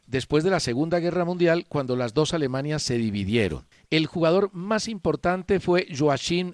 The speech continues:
Streich, que hizo cincuenta y tres goles en noventa y ocho presencias. Lo tentaron mucho de la Alemania Occidental, pero nunca se quiso ir.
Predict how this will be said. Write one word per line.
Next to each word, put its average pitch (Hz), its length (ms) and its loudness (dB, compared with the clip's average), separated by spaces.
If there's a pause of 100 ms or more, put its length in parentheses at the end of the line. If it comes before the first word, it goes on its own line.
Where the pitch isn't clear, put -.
(100)
Streich, 147 840 -2 (280)
que 156 140 2
hizo 175 280 4
cincuenta 147 500 2
y 135 60 0
tres 165 340 2
goles 185 480 4
en 139 160 0
noventa 131 360 0
y 131 40 6
ocho 147 200 2
presencias. 123 840 -2
Lo 139 160 4
tentaron 160 420 0
mucho 185 280 2
de 170 60 2
la 147 60 2
Alemania 135 300 -2
Occidental, 147 640 -2 (340)
pero 135 220 2
nunca 160 340 -4
se 123 160 -2
quiso 147 380 2
ir. 135 360 2